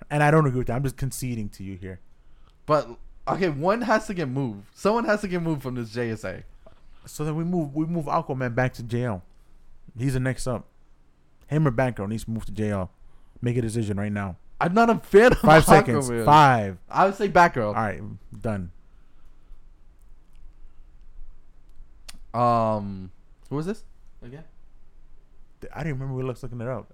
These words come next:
Speaker 2: I, yeah, we looked it up. Um, we can't remember her name. We're gonna put it in who?
Speaker 1: Yeah.
Speaker 2: Uh, Wonder Woman.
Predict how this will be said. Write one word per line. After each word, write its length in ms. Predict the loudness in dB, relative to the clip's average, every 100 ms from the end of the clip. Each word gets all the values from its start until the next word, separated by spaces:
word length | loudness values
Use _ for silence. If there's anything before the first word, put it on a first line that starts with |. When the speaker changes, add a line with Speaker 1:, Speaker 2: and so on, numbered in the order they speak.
| -16 -8
Speaker 2:
I, 280 | -4 -4
yeah, 200 | -2 -2
we 140 | 0 -2
looked 240 | -2 -4
it 80 | -2
up. 320 | -2 -4 -2
Um, 560 | 2 4 4 2 -6 -12 -12 -10
we 120 | -8
can't 200 | -8 -8
remember 280 | -10 -10 -12
her 80 | -12
name. 160 | -14 -16 -8
We're 100 | -6
gonna 120 | -4
put 120 | -4
it 40 |
in 80 | -6
who? 160 | -10 -14 -16 -20 -16
Speaker 1:
Yeah. 240 | -12 -12 -14 -18 -20 -20 -20 -20 -20 -10
Speaker 2:
Uh, 280 | -4 0 0
Wonder 240 | 2 0 0
Woman. 460 | -2 -2 -6 -10